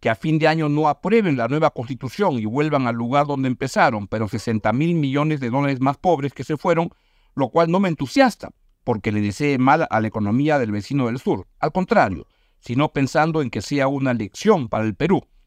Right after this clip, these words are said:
aunque debo reconocer que nuestros entusiastas de la reforma son unos ignorantes invencibles.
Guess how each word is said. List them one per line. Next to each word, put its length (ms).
aunque 300
debo 240
reconocer 580
que 120
nuestros 320
entusiastas 760
de 100
la 120
reforma 540
son 280
unos 220
ignorantes 640
invencibles. 800